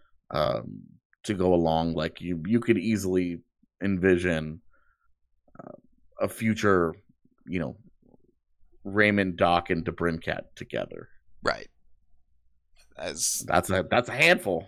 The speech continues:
Speaker 2: that you got both Raymond and Doc can distribute the puck extremely well, two very different stylistic players as well, and then DeBrincat firing pucks into the net. That's, uh,
Speaker 1: Yeah.
Speaker 2: so it's definitely spooky, to say the least.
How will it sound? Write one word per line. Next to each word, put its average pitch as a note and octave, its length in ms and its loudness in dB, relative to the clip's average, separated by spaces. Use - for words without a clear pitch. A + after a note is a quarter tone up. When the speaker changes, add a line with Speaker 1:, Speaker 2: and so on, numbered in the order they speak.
Speaker 2:
that G#2+ 200 -6
you A#2 100 -6
got A2 460 -2
both C3 300 2
Raymond A#2+ 340 -2
and F#2+ 100 -10
Doc G2+ 300 2
can G#2+ 140 -6
distribute G2 460 -4
the - 80 -6
puck F#2+ 280 2
extremely F#2+ 840 -4
well, F2+ 320 0
two A2 200 -4
very F#2+ 320 2
different F2+ 320 -4
stylistic F2 840 0
players E2 440 -6
as E2 180 -8
well, D2 340 -6
and D#2 100 -12
then E2 180 -12
DeBrincat E2+ 600 -2
firing F2 360 2
pucks - 280 -2
into F2 180 -14
the D2+ 80 -10
net. D2 320 -8
That's, - 360 -2
uh, C#2+ 260 -6
Speaker 1:
Yeah. F2 160 2
Speaker 2:
so A#2 160 -8
it's - 180 -10
definitely C3+ 520 4
spooky, G2+ 560 0
to - 100 -6
say G#2 200 0
the F#2+ 120 -6
least. F2 400 -6